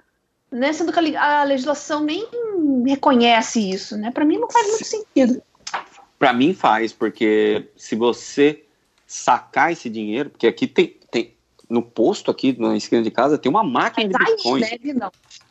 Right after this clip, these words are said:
Speaker 1: Aí é outro negócio. Tô falando
Speaker 2: Não,
Speaker 1: de um
Speaker 2: sim,
Speaker 1: país
Speaker 2: mas você
Speaker 1: como
Speaker 2: pode sacar o dinheiro.
Speaker 1: Ah, sim, sim, é.
Speaker 2: Você faz uma
Speaker 1: Isso.
Speaker 2: transação e você pega a moeda viva. A partir
Speaker 1: Tá.
Speaker 2: do momento que você tem o dinheiro, aqui, aqui quando em, em, em,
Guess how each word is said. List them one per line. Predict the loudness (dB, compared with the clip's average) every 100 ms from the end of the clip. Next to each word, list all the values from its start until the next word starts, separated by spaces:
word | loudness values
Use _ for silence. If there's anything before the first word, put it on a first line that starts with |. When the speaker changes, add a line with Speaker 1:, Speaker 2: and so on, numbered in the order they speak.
| _ _
Speaker 1:
Aí | 0 2 2 4
é | 4
outro | 2 0 -4
negócio. | -2 2 2 0 -6
Tô |
falando | -6 0 0
Speaker 2:
Não, |
Speaker 1:
de | 0
um |
Speaker 2:
sim, | 2
Speaker 1:
país | 0 0
Speaker 2:
mas | -6
você | -8
Speaker 1:
como | -2
Speaker 2:
pode | -2 -2
sacar | -6 -2 0 0
o |
dinheiro. | -2 -8 -12 -14 _ _ _ _ _ _ _
Speaker 1:
Ah, | 2 4 6 6 4
sim, | 0 -4 -2 0
sim, | -2 -4 0
é. | 2 2
Speaker 2:
Você | 0 -2
faz | 2 0
uma | 0 -2
Speaker 1:
Isso. |
Speaker 2:
transação | -2 -4 -4 -6 -6 -4
e |
você | -4 -4 -4
pega | -2 -2
a | -4
moeda | -4 -2 -2
viva. | 2 0 0 -6 _ _ _ _ _ _
A | 0
partir | 0 2
Speaker 1:
Tá. |
Speaker 2:
do | 0
momento | 0 -4
que |
você | -4
tem | -2 -2
o |
dinheiro, | 0 2 2 2
aqui, | -2 2 0 0
aqui | -6 -2 -4 -2
quando | 2 2 4 0 -4 -12 -14 -4
em, | 0 0
em, | 0 0 2 2 2 0 -2
em, | -2